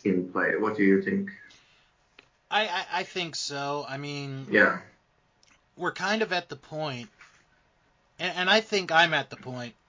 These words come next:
Speaker 2: where I'm just convinced Stan and them are gonna stay at the farm.
Speaker 1: Yeah.
Speaker 2: So it wouldn't surprise me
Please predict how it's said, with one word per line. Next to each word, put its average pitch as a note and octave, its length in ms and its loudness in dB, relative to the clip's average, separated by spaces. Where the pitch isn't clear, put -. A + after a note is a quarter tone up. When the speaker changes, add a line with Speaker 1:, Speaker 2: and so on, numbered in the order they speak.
Speaker 2:
where C#3+ 200 2
I'm D3+ 300 4
just C3 260 -6
convinced C3 720 -6
Stan C#3+ 580 -4
and C3 80 -4
them C3 160 -2
are B2+ 60 0
gonna B2 180 -4
stay B2+ 320 -6
at A#2+ 120 -8
the B2 80 -10
farm. C3 520 -6
Speaker 1:
Yeah. A#2 100 10
Speaker 2:
So C3+ 520 4
it D#3+ 120 -4
wouldn't G3 340 4
surprise D3+ 720 2
me E3 400 -4